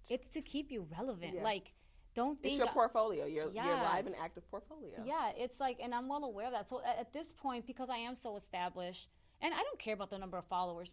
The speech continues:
Speaker 2: Yeah.
Speaker 1: Please, I don't, I
Speaker 2: 'Cause
Speaker 1: can
Speaker 2: they
Speaker 1: give two
Speaker 2: don't
Speaker 1: shits
Speaker 2: equate to
Speaker 1: about that.
Speaker 2: dollars. I tell my clients, and if I, if I have
Speaker 1: My
Speaker 2: a
Speaker 1: bank account is the
Speaker 2: consultation
Speaker 1: numbers I care about. <laughs>
Speaker 2: If I have a consultation and they say, "Oh, I want followers,"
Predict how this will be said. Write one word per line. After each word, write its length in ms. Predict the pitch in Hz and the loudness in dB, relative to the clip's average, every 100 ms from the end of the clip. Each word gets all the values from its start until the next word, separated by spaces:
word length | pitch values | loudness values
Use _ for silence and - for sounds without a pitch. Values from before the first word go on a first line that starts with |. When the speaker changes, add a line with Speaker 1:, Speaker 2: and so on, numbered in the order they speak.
| 214 | -6
Speaker 2:
Yeah. 160 | 359 | 0
Speaker 1:
Please, 180 | 427 - | 0 0
I 60 | 294 | -4
don't, 100 | 370 - | -6 -2
I 40 | - | 0
Speaker 2:
'Cause 60 | |
Speaker 1:
can 60 | 262 | 8
Speaker 2:
they 80 | 262 | 8
Speaker 1:
give 80 | 277 | 10
two 60 | 320 | 10
Speaker 2:
don't 180 | 277 | 8
Speaker 1:
shits 100 | 359 | 6
Speaker 2:
equate 220 | - 427 453 | 6 6 6
to 60 | |
Speaker 1:
about 220 | - 208 202 | 6 8 10
that. 80 | |
Speaker 2:
dollars. 380 | 240 285 196 190 - | 10 10 8 8 6
I 160 | 214 | 4
tell 280 | 240 320 254 | 4 2 2
my 160 | 269 226 | 4 0
clients, 420 | - 233 202 - | -2 -2 -2 0
and 100 | 214 | 2
if 120 | 220 | 4
I, 140 | 240 247 | 4 4
if 140 | 196 240 | 0 0
I 40 | |
have 80 | 262 | 4
Speaker 1:
My 160 | 311 466 | 6 6
Speaker 2:
a 40 | |
Speaker 1:
bank 260 | 294 277 320 | 8 6 8
account 340 | 339 285 269 | 4 6 6
is 80 | 247 | 6
the 60 | 254 | 4
Speaker 2:
consultation 60 | 254 | 4
Speaker 1:
numbers 240 | 247 233 | 4 2
I 100 | 226 | 2
care 260 | - 220 190 | 0 -2 0
about. 260 | 175 170 - - - - | 2 0 0 -20 -20 -10
<laughs> 60 | - - - - - - - - 190 | -10 -8 -12 -20 -20 -20 -20 -4 0
Speaker 2:
If 120 | 180 | 4
I 80 | 262 | 4
have 160 | 262 247 | 6 2
a 40 | |
consultation 600 | 247 233 233 - 226 220 | 0 -2 -2 -2 0 0
and 60 | 202 | -2
they 100 | 208 | -2
say, 120 | 208 | 2
"Oh, 140 | 220 254 | 2 2
I 60 | 285 | -2
want 200 | 226 196 | -6 -6
followers," 480 | 214 220 180 160 | -6 -4 -4 -4